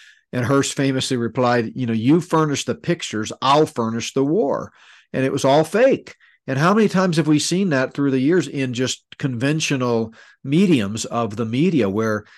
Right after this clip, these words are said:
something happens and it's not really happening? I mean, C N N was caught, and so, and there have been others too, Fox News more recently,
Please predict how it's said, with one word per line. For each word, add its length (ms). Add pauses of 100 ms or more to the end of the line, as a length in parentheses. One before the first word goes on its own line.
(140)
something 500
happens 720 (340)
and 180
it's 200
not 360
really 680 (180)
happening? 420
I 40
mean, 140
C 260
N 100
N 180
was 300 (260)
caught, 380
and 120
so, 140
and 160
there 80
have 80
been 160
others 320
too, 140
Fox 340
News 240
more 180
recently, 600